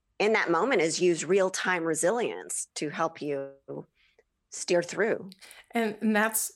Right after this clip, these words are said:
Speaker 2: and see, and that in the moment, I didn't recognize it as that. It was afterwards when I was able to go to yet another therapy session,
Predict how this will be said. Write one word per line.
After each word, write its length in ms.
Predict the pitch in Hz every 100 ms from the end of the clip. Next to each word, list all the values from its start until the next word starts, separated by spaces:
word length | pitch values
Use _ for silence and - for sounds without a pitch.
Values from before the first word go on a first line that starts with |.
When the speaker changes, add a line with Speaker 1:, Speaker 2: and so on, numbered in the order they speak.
| _
Speaker 2:
and 160 | 220 202
see, 200 | 240 220
and 140 | 214
that 180 | 226 226 233
in 240 | 254 262
the 160 | 240 226
moment, 640 | 196 185 262 330 392 - -
I 120 | 220 226
didn't 280 | 247 220
recognize 640 | 196 285 254 - 185 175 170
it 180 | - - -
as 240 | 185 165 165
that. 400 | 165 - - - _ - -
It 160 | 247 220
was 200 | 240 240 226
afterwards 800 | 277 302 269 208 185 170 170
when 220 | 196 202 202
I 140 | 196
was 160 | 196 196
able 200 | 196 190
to 140 | 196
go 220 | 190 185
to 440 | 180 - 190 185 175 _ _ -
yet 140 | 190
another 320 | 196 208 233
therapy 340 | 233 208 202 202
session, 540 | 196 170 - 170 180